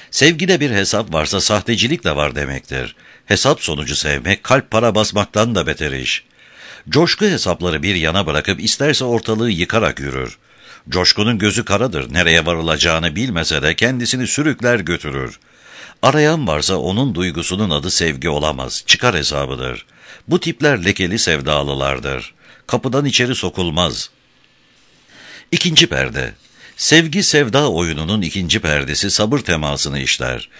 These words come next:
Sevgi merdiveni genelde hep dağlara tırmanır.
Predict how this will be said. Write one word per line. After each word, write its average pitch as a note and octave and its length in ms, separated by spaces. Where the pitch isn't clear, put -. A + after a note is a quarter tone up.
Sevgi D2+ 440
merdiveni D#2 520
genelde F2 440
hep A#2+ 240
dağlara G#2 420
tırmanır. C2+ 600